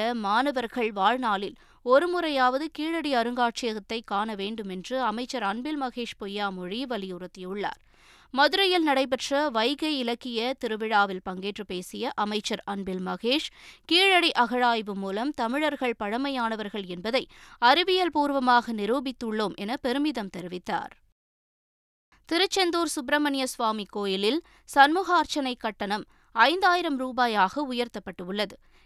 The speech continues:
இந்த கோயிலில் சண்முகார்ச்சனை நடத்துவதற்கு கடந்த ஆயிரத்து தொள்ளாயிரத்து தொன்னூற்றைந்தாம் ஆண்டு முதல் ஆயிரத்து ஐந்நூறு ரூபாய் கட்டணம் வசூலிக்கப்பட்டு வந்தது. தற்போதைய விலைவாசிக்கு ஏற்ப ஐந்தாயிரம் ரூபாயாக கட்டணம் உயர்த்தப்பட்டு,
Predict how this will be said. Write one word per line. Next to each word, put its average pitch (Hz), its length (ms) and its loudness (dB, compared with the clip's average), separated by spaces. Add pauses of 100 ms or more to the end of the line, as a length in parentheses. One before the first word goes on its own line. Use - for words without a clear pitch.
இந்த 214 180 -4
கோயிலில் 302 600 0 (240)
சண்முகார்ச்சனை 330 920 4
நடத்துவதற்கு 220 720 -6 (420)
கடந்த 285 380 6
ஆயிரத்து 359 440 6
தொள்ளாயிரத்து 254 580 2
தொன்னூற்றைந்தாம் 214 720 -4
ஆண்டு 180 260 -6
முதல் 214 300 -2 (120)
ஆயிரத்து 294 480 4
ஐந்நூறு 262 420 0
ரூபாய் 214 400 -2
கட்டணம் 220 420 -8
வசூலிக்கப்பட்டு 196 720 -10
வந்தது. 185 380 -6 (540)
தற்போதைய 370 600 2
விலைவாசிக்கு 285 800 -2 (100)
ஏற்ப 240 360 0 (100)
ஐந்தாயிரம் 269 580 2
ரூபாயாக 208 640 -2
கட்டணம் 240 440 -2
உயர்த்தப்பட்டு, 190 600 -6